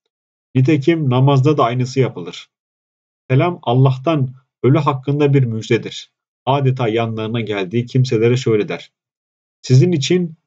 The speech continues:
ve ölü için sadece selamet, yani esenlik vardır. Ve Allah ifade ettiğimiz izinle şefaati kabul etmiştir." Ölü namazı kılınabilen, kılınabilenlerden ise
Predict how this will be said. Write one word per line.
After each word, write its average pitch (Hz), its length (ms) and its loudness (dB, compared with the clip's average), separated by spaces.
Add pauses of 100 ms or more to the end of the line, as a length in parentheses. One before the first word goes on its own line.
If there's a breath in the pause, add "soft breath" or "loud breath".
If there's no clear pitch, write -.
(120)
ve 110 60 -4
ölü 143 260 4
için 151 420 0 (220)
sadece 151 600 -2
selamet, 131 720 0 (380)
yani 107 180 -4
esenlik 127 600 -2
vardır. 95 460 -4 (420)
Ve - 40 -6
Allah 131 520 0 (160)
ifade 131 440 2
ettiğimiz 127 560 -2
izinle 127 800 0
şefaati 135 680 0
kabul 131 280 2
etmiştir." - 640 -8 (1040)
Ölü 156 200 2
namazı 170 400 0
kılınabilen, 147 600 2 (180)
kılınabilenlerden 120 1120 2
ise 139 460 -2